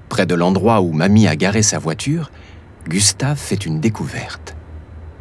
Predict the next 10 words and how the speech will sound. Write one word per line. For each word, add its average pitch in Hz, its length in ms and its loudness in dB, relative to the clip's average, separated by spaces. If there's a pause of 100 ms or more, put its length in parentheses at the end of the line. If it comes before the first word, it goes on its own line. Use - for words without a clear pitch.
(760)
Il 87 180 2
y 139 160 6
a 95 80 2
des 92 260 2
aiguilles 101 300 0
de 73 120 -4
sapin 107 460 0
par - 280 -6
terre. 67 420 -8 (920)
Maintenant, 120 540 4